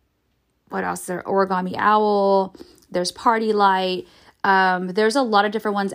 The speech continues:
out there that you can sign up with.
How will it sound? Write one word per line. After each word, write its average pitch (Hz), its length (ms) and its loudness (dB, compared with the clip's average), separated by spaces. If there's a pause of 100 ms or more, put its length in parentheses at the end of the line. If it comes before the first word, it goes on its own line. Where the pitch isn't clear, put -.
out 185 340 -2
there 180 580 -4 (500)
that 190 320 -4
you 202 120 -2
can 190 280 -4 (120)
sign 185 400 -10
up 190 220 -8
with. 311 240 -2